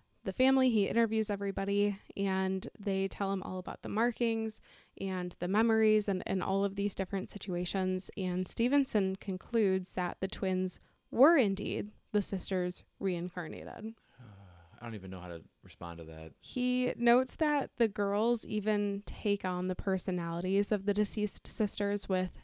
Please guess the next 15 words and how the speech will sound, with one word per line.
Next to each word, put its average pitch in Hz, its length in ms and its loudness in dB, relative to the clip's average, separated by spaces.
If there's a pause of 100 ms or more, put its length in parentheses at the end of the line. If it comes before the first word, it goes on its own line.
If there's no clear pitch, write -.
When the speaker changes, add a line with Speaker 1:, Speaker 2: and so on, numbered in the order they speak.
Speaker 1:
Jennifer 185 460 0
being 180 280 -2
codependent 220 760 2
on 185 160 -4
her 170 160 -4
sister - 800 -2
in 196 140 -2
the 185 140 0
same 185 240 -2
way 185 160 -2
that - 240 -6
Jacqueline 180 540 -4
had 175 280 -6
been 170 400 -2
on 165 560 -8